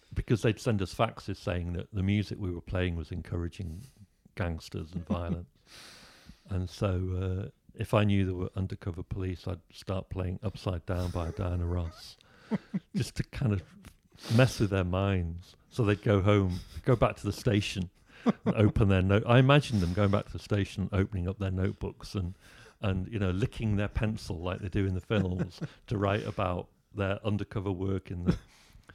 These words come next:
Speaker 1: boardwalk. And they'd be like, "The D J played Diana Ross Upside Down." <laughs> And not quite, and not,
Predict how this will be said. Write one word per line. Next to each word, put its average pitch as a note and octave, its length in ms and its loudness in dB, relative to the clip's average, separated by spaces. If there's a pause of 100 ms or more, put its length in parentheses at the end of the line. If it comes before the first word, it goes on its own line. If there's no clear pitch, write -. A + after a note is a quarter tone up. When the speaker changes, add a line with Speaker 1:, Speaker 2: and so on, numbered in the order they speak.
(200)
Speaker 1:
boardwalk. F#2+ 540 -4
And E2+ 100 -12
they'd G2+ 80 -10
be - 60 -12
like, F2+ 180 -8 (320)
"The A#2+ 80 -8
D G3+ 240 -2
J G2+ 300 0
played G#2+ 400 0
Diana C3 360 0
Ross C#3 280 0
Upside A2 640 2
Down." A2 480 0
<laughs> - 40 -20 (800)
And B2+ 160 4
not C#3+ 200 6 (300)
quite, B2 260 0
and A2 140 -2
not, B2+ 200 0